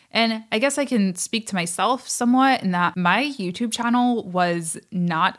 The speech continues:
at all polished or perfect when I started posting content.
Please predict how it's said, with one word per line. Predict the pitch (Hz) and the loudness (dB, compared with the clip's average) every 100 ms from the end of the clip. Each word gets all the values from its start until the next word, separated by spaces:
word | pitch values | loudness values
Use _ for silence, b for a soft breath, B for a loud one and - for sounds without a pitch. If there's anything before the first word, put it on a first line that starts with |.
| - | -6
at | 190 | -4
all | 180 170 170 | -2 0 -2
polished | 175 - 170 190 226 226 - - | -4 -4 0 2 0 -2 -6 -6
or | 190 | -6
perfect | - 196 190 262 285 285 196 | -6 -8 -4 0 2 0 -2
when | 190 | -2
I | 180 | 0
started | 180 180 175 | -2 -2 -2
posting | 180 170 - 165 | -4 -6 -6 -8
content. | - 147 151 - - | -8 -10 -10 -10 -12